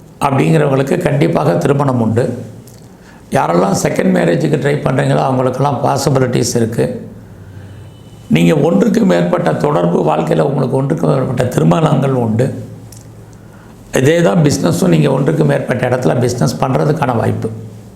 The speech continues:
இந்த வருஷம் நீங்க பெரிய லெவல்ல ஸ்டார்ட் அப் கம்பெனி ஆரம்பிக்கணும். ஒரு இண்டஸ்ட்ரியல் ஸ்டார்ட் பண்ணணும்னு நினைக்கிறீங்க.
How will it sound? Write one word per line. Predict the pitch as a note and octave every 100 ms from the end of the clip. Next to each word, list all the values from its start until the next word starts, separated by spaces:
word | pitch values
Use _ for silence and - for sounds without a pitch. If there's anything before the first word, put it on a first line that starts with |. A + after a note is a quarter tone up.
| - - - - - - - - - - -
இந்த | E3 F3
வருஷம் | F3 F3 G#3+
நீங்க | G3+ E3+
பெரிய | E3+ E3+ F3+
லெவல்ல | E3 D3 D3
ஸ்டார்ட் | - - C#3
அப் | D#3 -
கம்பெனி | C#3 A#2 D3+ C#3+
ஆரம்பிக்கணும். | C3 C3+ A#2 A#2 A#2+ C3 - - - - - - - - - -
ஒரு | - D3+
இண்டஸ்ட்ரியல் | D3 D3+ E3+ F3+ - F3 D3+ B2+ - -
ஸ்டார்ட் | - - D3 D3
பண்ணணும்னு | D#3 D3 C#3 C#3 B2
நினைக்கிறீங்க. | A#2 A#2+ A2+